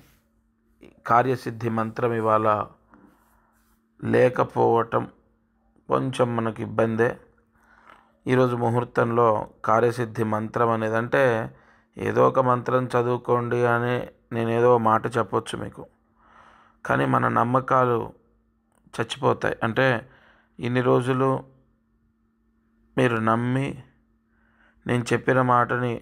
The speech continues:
బ్రహ్మవాక్కుగా, అంటే, సాక్షాత్తు ఆ దత్తుడే పలికిస్తున్నాడని నమ్మి చేస్తున్నారు. ఏది పడితే అది, ఎప్పుడు పడితే అప్పుడు, ఏ ముహూర్తం పడితే ఆ ముహూర్తంలో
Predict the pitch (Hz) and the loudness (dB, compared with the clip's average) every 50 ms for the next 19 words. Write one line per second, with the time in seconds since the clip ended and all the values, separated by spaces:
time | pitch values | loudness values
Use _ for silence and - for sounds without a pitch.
0 | - _ _ _ _ _ _ _ _ _ _ _ - 107 107 113 117 120 127 131 | -12 _ _ _ _ _ _ _ _ _ _ _ -14 -4 0 0 2 2 4 4
1 | 127 127 127 123 120 117 - - 120 113 113 107 - - - - 117 117 113 131 | 4 6 6 4 2 0 -4 -16 -8 -4 -4 -4 -4 -4 -8 -12 -10 -8 -6 -6
2 | 139 147 - - _ _ _ _ _ _ _ _ _ _ _ _ _ _ _ - | -6 -6 -8 -12 _ _ _ _ _ _ _ _ _ _ _ _ _ _ _ -2
3 | 120 120 117 - - - 127 123 123 - 127 123 117 113 110 113 110 107 - - | -2 -2 -2 -2 0 0 0 0 0 0 2 2 2 2 2 0 -2 -2 -2 -2
4 | 127 123 131 123 120 - 117 117 117 117 123 120 - - - 131 117 120 117 117 | 0 2 2 2 2 2 0 0 0 -2 -4 -8 -8 -6 -6 -2 0 2 2 2
5 | 120 117 120 117 113 110 110 120 131 127 127 123 117 113 - - - - 120 - | 2 0 0 -2 -2 -2 0 -2 -4 -4 -2 -2 -4 -4 -4 -8 -14 -12 -10 -8
6 | - 101 - - _ _ _ _ _ _ _ _ _ _ _ _ _ - - - | -8 -10 -10 -16 _ _ _ _ _ _ _ _ _ _ _ _ _ -20 -20 -20
7 | - - _ _ _ - 120 120 120 120 117 113 113 113 113 117 - 123 120 113 | -20 -20 _ _ _ -2 0 2 2 2 2 2 0 0 0 0 -2 0 0 0
8 | 110 107 107 107 107 - - _ _ _ _ _ _ _ _ _ _ _ _ _ | 0 -2 -4 -8 -8 -12 -18 _ _ _ _ _ _ _ _ _ _ _ _ _
9 | _ _ _ - 123 113 120 - 120 117 113 113 110 113 - - 117 113 - - | _ _ _ -6 -4 -4 0 0 0 2 2 2 0 0 -2 -2 -2 -2 -2 -4
10 | 107 107 120 123 - - _ _ _ _ _ _ _ _ _ _ _ _ - - | -6 -6 -6 -8 -10 -14 _ _ _ _ _ _ _ _ _ _ _ _ -8 -2
11 | - 123 123 123 127 120 117 123 123 - - 135 123 120 117 117 117 113 123 120 | 2 2 2 2 2 0 0 0 -2 0 0 0 0 2 2 0 0 2 2 0
12 | 117 117 113 107 110 117 113 - - 117 110 110 107 110 107 110 | 0 0 -2 -4 -4 -4 -6 -4 -4 -4 -4 -2 -2 -4 -4 -4